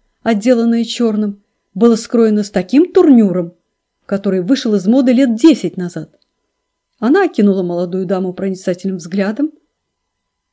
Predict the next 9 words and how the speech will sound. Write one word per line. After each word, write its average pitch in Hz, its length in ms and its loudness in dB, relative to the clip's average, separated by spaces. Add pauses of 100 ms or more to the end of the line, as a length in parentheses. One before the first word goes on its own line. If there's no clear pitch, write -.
(420)
"Могу 202 360 2
я 403 140 2
видеть 269 260 -2
мистера 233 360 -2
Холмса?" 180 580 -6 (1200)
"Мистера 247 400 0
Холмса 269 460 -2
нет 294 260 2
дома", 170 380 0